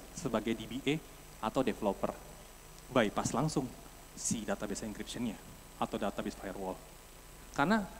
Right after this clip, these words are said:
balik lagi, setiap kali data itu pindah dari aplikasi ke network ke database, itu ada namanya security gap-nya, yang warna merah.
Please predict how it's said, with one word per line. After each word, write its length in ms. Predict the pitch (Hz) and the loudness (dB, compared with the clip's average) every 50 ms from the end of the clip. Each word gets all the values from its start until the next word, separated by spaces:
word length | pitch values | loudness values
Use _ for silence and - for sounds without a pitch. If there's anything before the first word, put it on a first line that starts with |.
| - - - - - - - - - | -12 -14 -14 -14 -14 -16 -16 -8 4
balik 240 | - 135 139 - 135 | 6 6 8 8 6
lagi, 240 | 127 127 123 117 - - - - - - - - - - | 4 4 4 -2 -2 -6 -12 -14 -14 -14 -14 -12 -6 -4
setiap 260 | - - 190 185 - | 6 8 8 8 10
kali 160 | - 175 180 | 8 6 8
data 240 | 185 165 165 165 170 | 10 8 8 8 8
itu 160 | 165 - 175 | 6 6 4
pindah 300 | - 233 247 226 175 147 | 6 8 10 10 10 10
dari 180 | 139 120 127 117 | 10 8 8 8
aplikasi 640 | 110 - 127 123 - 135 113 110 107 - - 135 - | 6 6 2 0 4 4 4 4 4 4 2 2 2
ke 80 | 131 | 2
network 480 | 117 110 110 - - 117 123 123 123 - - - - - - - | 2 2 2 0 4 4 6 6 4 2 -4 -12 -12 -12 -10 -2
ke 80 | - 131 | -2 0
database, 640 | - 101 107 - 202 214 208 - 104 107 - - - - - - - - - - - - - - | 2 2 2 4 4 4 4 4 2 2 2 -2 -8 -10 -14 -16 -16 -16 -16 -16 -16 -10 2 2
itu 160 | 147 - 196 | 6 8 8
ada 140 | 160 156 151 | 8 10 8
namanya 240 | 143 135 143 160 165 | 8 8 6 6 4
security 400 | - 143 - - 131 - - 127 | 4 2 2 2 0 0 0 -2
gap-nya, 400 | 113 120 117 - - 127 117 - - - - - - - - - - - - - 143 | 2 2 2 2 2 -2 -2 -2 -4 -12 -14 -14 -14 -14 -14 -14 -14 -12 -2 4 6
yang 80 | 127 120 | 6 8
warna 240 | 117 117 113 113 | 8 6 6 6
merah. 240 | 117 113 107 101 - | 6 4 4 2 0